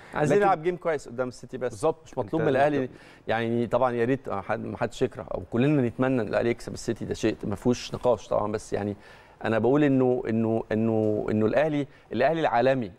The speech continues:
Speaker 1: اللي الصحف في العالم كلها اتكلمت عليه حتى وهو بيخسر من ريال مدريد وبيخسر من، من بايرن ميونخ والكل أشاد بالأهلي ومع العروض الرائعة اللي قدمها قدام الهلال ومونتري و-، وبالميراس، آه، وقدر إنه يكسب.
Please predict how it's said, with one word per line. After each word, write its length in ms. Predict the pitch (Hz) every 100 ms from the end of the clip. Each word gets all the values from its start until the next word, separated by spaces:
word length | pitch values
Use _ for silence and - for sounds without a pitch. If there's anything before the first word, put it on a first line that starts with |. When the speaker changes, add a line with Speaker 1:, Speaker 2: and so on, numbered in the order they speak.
| -
Speaker 1:
اللي 220 | 107 104
الصحف 540 | 107 104 101 151 147
في 60 | 131
العالم 260 | 120 135 131
كلها 220 | 82 131
اتكلمت 480 | - 107 123 131 110
عليه 180 | 117
حتى 300 | 131 147 -
وهو 160 | 120 117
بيخسر 340 | 120 131 -
من 80 | 117
ريال 220 | 110 120
مدريد 360 | 127 107 120 127
وبيخسر 440 | 110 123 - 117
من، 440 | 117 101 101 101 98 - - - -
من 200 | 117 110
بايرن 200 | 131 135
ميونخ 380 | 131 143 - 117
والكل 380 | 101 151 143
أشاد 320 | 127 110 135 117
بالأهلي 420 | 110 135 131 131 - - - - -
ومع 280 | 107 110 123
العروض 320 | 120 131 147
الرائعة 400 | 135 117 131 143
اللي 140 | 117
قدمها 380 | 107 101 127 113
قدام 340 | - 98 113 113
الهلال 420 | 104 110 131 143
ومونتري 720 | 113 104 101 113 107 135 151
و-، 60 | 107 107 104 104 101
وبالميراس، 1080 | 101 101 101 110 107 104 117 151 - - - - - - -
آه، 360 | 107 104 101 101
وقدر 360 | 104 120 127
إنه 200 | 117 117
يكسب. 360 | 135 - 151